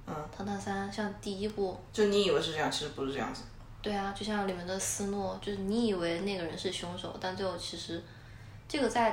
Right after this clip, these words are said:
Speaker 2: 推理作品当中还蛮多出现这种情况的，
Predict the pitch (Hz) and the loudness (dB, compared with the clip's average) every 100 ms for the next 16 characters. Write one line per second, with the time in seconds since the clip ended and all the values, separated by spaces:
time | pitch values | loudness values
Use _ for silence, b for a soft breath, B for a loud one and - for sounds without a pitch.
0 | 208 - 302 277 180 165 - 214 196 175 | 4 0 2 4 2 0 0 0 0 -2
1 | 180 185 185 185 190 170 160 - 175 180 | -2 0 0 2 0 0 -2 -2 -2 -2
2 | 185 - - 185 185 180 180 170 170 175 | -4 -6 -4 -2 -2 -2 -4 -4 -4 -4
3 | 170 170 | -4 -6